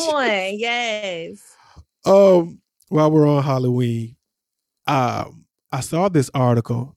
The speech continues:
Speaker 2: that was ranking the three worst Halloween candies, and I don't disagree with them.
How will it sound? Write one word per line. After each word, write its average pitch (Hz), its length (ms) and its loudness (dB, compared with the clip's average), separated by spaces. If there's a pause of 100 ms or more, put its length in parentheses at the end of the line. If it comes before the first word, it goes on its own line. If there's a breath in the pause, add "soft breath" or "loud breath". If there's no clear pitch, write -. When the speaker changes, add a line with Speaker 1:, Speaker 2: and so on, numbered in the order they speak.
(120)
Speaker 2:
that 127 120 -2
was 120 240 -4
ranking 135 760 -4 (360)
the 120 120 -6 (140)
three 135 360 -2
worst 131 560 -4 (140)
Halloween 143 760 -4
candies, 160 640 -6 (680)
and 127 120 -6
I 139 120 0
don't 170 240 -4
disagree 143 440 -4
with 160 180 -6
them. 196 200 -10